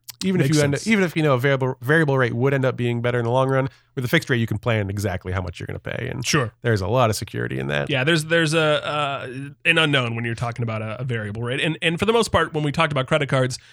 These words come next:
Speaker 2: and interest rates on those, we were talking about a variable rate. Very rarely do credit card companies say, "This is your fixed rate forever."
Speaker 1: Right.
Speaker 2: Right. It's
Speaker 1: Right.
Speaker 2: probably impossible, actually. But
Speaker 1: That's true. Uh, so now let's talk about how much money you actually need to buy a house.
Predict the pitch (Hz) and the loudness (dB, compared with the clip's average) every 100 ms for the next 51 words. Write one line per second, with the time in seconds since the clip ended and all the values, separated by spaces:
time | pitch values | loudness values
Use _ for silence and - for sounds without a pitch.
0 | _ 135 131 127 131 131 123 127 127 117 | _ -2 0 0 -2 -2 -2 0 2 2
1 | 123 127 123 120 113 117 107 104 92 107 | 2 2 0 -2 -4 -4 -4 -4 -4 -4
2 | 110 101 139 135 123 123 120 117 113 107 | -4 0 2 2 2 2 2 -2 -4 -6
3 | 117 110 117 113 113 113 - 104 120 131 | -6 -6 -8 -6 -6 -6 -6 -4 -2 -2
4 | 117 107 131 - 113 - - - - - | -2 -2 -2 -2 -6 -2 -2 -2 -8 -4
5 | 113 87 107 - - - 110 - - 110 | -2 -2 -10 -14 -12 -6 -6 -6 -8 -8
6 | 101 98 - 95 - - - - - - | -8 -12 -14 -14 -12 -12 -12 -12 -12 -14
7 | - 117 98 - - - - - - - | -2 0 0 -6 -10 -16 -20 -20 -20 -20
8 | - 208 214 208 320 - 123 214 - 180 | 0 6 6 6 6 6 6 4 4 2
9 | - 202 190 180 151 185 190 - 170 160 | 4 4 6 4 4 4 2 2 2 0
10 | - 233 - 220 180 147 135 117 120 113 | 0 -2 0 0 2 2 2 4 4 2
11 | 101 - - - | -2 -6 -6 -8